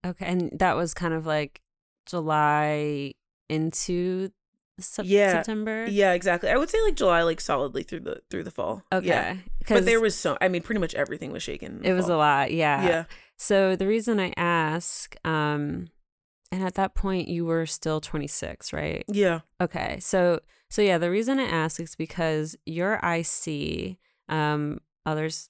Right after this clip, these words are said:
Speaker 1: might know it as Nadir, but yeah, that point opposite the, the M C basically, um, is at twenty-eight Aries,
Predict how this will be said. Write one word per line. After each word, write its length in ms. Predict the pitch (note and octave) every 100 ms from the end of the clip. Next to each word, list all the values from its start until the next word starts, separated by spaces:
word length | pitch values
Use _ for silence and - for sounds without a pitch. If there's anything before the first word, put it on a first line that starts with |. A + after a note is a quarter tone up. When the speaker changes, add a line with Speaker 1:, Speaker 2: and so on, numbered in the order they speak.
| -
Speaker 1:
might 200 | D#3+ D#3
know 100 | D3+
it 80 | D#3
as 160 | D#3
Nadir, 680 | D3 D3+ G3 G#3 G3+ G3 G3
but 200 | F3+ -
yeah, 160 | D#3+ D3
that 140 | -
point 260 | - F3+ D3+
opposite 400 | D3 - D#3 D3+
the, 220 | - - -
the 120 | D3
M 160 | D3 D3
C 200 | - C#3+
basically, 720 | - C#3+ - - D3 C#3+ D3+ - _ _ _ _ -
um, 280 | D#3 D3+ D3+
is 100 | E3
at 140 | D#3
twenty-eight 720 | - E3+ E3 - D3+ D3 D3 - _ _ _ _ _ G3
Aries, 600 | A3 D#3+ - - -